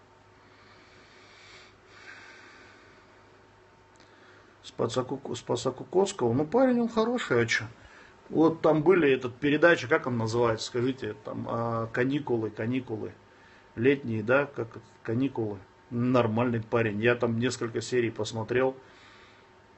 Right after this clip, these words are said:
Хороший человек. Не знаю, как насчет тренер.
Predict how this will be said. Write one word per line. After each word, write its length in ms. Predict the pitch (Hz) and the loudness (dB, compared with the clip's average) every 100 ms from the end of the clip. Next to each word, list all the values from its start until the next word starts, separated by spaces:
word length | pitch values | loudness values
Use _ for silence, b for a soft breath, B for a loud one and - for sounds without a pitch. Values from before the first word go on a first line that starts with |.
| - - - | -20 -20 -8
Хороший 380 | 110 131 127 | -2 -2 -2
человек. 480 | 113 110 107 110 131 - - _ _ _ B B B B | -6 -4 -2 0 -2 -6 -20 _ _ _ B B B B
Не 100 | 113 | -4
знаю, 320 | 117 131 151 135 | 0 4 4 2
как 140 | 120 | -2
насчет 400 | 127 117 139 117 | -4 -2 -2 -2
тренер. 400 | 131 156 147 104 | 0 2 0 -4